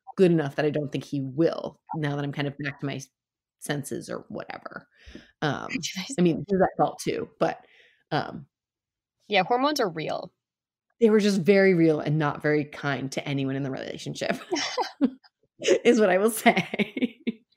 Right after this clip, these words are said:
Speaker 2: Hey, I get you on that. I have not been pregnant, but then when I was injecting myself three times a day, I was just, like, felt like a Looney Tune.
Speaker 1: Yeah,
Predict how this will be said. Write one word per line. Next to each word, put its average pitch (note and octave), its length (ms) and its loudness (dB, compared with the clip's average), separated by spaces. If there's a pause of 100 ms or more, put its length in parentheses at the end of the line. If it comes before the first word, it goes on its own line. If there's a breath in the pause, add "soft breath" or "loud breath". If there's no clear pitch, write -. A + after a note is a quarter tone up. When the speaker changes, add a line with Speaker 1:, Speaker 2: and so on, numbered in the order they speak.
(540 loud breath)
Speaker 2:
Hey, A#3 260 6
I G3 40 2
get G3+ 200 -2
you G3+ 80 8
on F#3+ 60 4
that. F#3 120 4
I A3+ 100 10
have C#4 220 8
not A#3+ 160 4
been A3+ 140 -6
pregnant, G3+ 420 2
but F#3 160 2
then G3 100 2
when F#3+ 100 0
I F#3 80 2
was F#3+ 140 -2
injecting G3 420 -2
myself F3 440 -2
three F3+ 160 -4
times F3 340 -6
a F3 40 -14
day, E3 440 0
I E3 240 -4
was - 200 -10
just, F#3+ 260 -10
like, D#3+ 220 0 (560 soft breath)
felt E3 160 2
like E3+ 160 -4
a F#3 60 -4
Looney F#3+ 340 -2
Tune. D#3+ 440 -8 (760 soft breath)
Speaker 1:
Yeah, G3 520 0